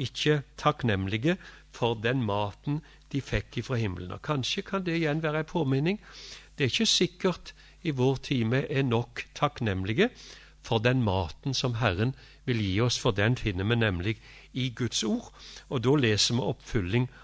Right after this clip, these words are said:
av dette, slik vi kan finne det i Johannes seks. Der sier Jesus: «Sannelig, sannelig, sier jeg dykk, Moses gav dykk ikke brødet fra himmelen,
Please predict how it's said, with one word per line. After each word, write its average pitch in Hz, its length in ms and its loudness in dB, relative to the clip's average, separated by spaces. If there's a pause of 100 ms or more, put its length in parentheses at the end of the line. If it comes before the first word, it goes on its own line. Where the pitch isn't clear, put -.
(140)
av 123 140 0
dette, 139 400 2
slik 113 400 0
vi 113 100 4
kan 120 280 2 (420)
finne 101 400 4
det 117 220 2 (340)
i 117 160 0
Johannes 101 640 0
seks. - 720 4 (720)
Der 110 120 0
sier 104 360 0
Jesus: - 500 -2 (480)
«Sannelig, 135 920 4 (200)
sannelig, 110 840 4
sier 92 420 2
jeg 92 160 -4
dykk, - 280 -10 (520)
Moses 95 720 6 (420)
gav 110 320 4
dykk 123 300 -2 (120)
ikke - 540 0
brødet 123 540 4
fra 117 180 0
himmelen, 87 480 -2